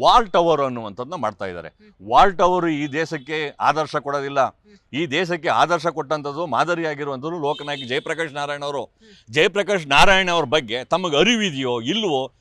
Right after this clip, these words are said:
ನಮಗಂತೂ ಗೊತ್ತಿಲ್ಲ. ಈ ಕೂಡಲೇ ಮರು ನಿರ್ಮಾಣ ಮಾಡಬೇಕು ಅನ್ನುವಂಥದ್ದು ನಮ್ಮ ಒತ್ತಾಯ. ಲೋಕನಾಯಕ ಜಯಪ್ರಕಾಶ್ ನಾರಾಯಣ ಅವರ ಪುತ್ಥಳಿಯನ್ನ ಅದೇ ಸ್ಥಳದಲ್ಲಿ ಮರು ನಾ-, ನಾಮಕರಣ ಮಾಡಬೇಕಾಗಿದೆ. ಡೇ-, ಇಲ್ಲಿ ಇರುವಂಥದ್ದು ಟವರು,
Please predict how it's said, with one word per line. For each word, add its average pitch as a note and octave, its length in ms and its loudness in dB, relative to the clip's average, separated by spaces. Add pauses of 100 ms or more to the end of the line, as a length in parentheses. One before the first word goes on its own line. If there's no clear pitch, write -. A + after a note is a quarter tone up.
(120)
ನಮಗಂತೂ F#3 400 -2
ಗೊತ್ತಿಲ್ಲ. C3 460 -4 (280)
ಈ F#3 300 2
ಕೂಡಲೇ F3+ 520 -2 (440)
ಮರು G#3+ 240 4
ನಿರ್ಮಾಣ E3+ 480 -2
ಮಾಡಬೇಕು C3+ 440 -2
ಅನ್ನುವಂಥದ್ದು A#2 420 -8
ನಮ್ಮ G#2+ 220 -10
ಒತ್ತಾಯ. G2+ 280 -2 (220)
ಲೋಕನಾಯಕ C3+ 360 -4
ಜಯಪ್ರಕಾಶ್ C3 580 -6
ನಾರಾಯಣ B2+ 360 -6
ಅವರ A#2+ 180 -8
ಪುತ್ಥಳಿಯನ್ನ A#2 640 -8 (360)
ಅದೇ F3+ 260 4
ಸ್ಥಳದಲ್ಲಿ E3 440 0
ಮರು C3+ 240 -6
ನಾ-, B2 160 -4
ನಾಮಕರಣ A2+ 380 -10
ಮಾಡಬೇಕಾಗಿದೆ. F#2 880 -14 (100)
ಡೇ-, D3+ 420 -4
ಇಲ್ಲಿ F3+ 240 -4
ಇರುವಂಥದ್ದು F3+ 460 0
ಟವರು, D3+ 600 2